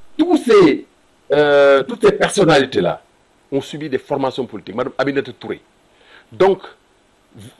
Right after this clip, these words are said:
quand vous les en-, écoutez parler, vous ne pouvez pas déceler, euh, un seul mot susceptible de les amener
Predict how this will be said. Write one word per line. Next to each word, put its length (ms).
quand 400
vous 160
les 320
en-, 140
écoutez 320
parler, 480
vous 180
ne 100
pouvez 320
pas 180
déceler, 480
euh, 220
un 140
seul 340
mot 440
susceptible 840
de 440
les 540
amener 540